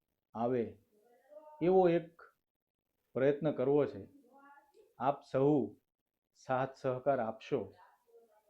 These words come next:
તો ચોક્કસથી આપણે એમાં એક સારો પ્રભાવ પાડી શકીશું. આપ સૌને મારી વિનંતી છે કે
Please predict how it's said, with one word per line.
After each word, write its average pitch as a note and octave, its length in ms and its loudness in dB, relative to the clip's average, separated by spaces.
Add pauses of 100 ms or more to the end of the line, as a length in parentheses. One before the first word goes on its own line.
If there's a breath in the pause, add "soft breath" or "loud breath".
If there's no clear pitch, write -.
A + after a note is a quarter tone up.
(120)
તો C#3 80 2 (680)
ચોક્કસથી C#3+ 540 -2
આપણે C3 320 -2
એમાં B2 260 -6 (1800)
એક C#3+ 200 -4
સારો C#3+ 400 2 (420)
પ્રભાવ C3 380 0
પાડી A#2+ 300 -2
શકીશું. - 420 -18 (760)
આપ A#2 160 -12
સૌને C3+ 300 0
મારી C3+ 320 0
વિનંતી D3 500 -2
છે D3+ 120 -6 (1600)
કે C3+ 120 2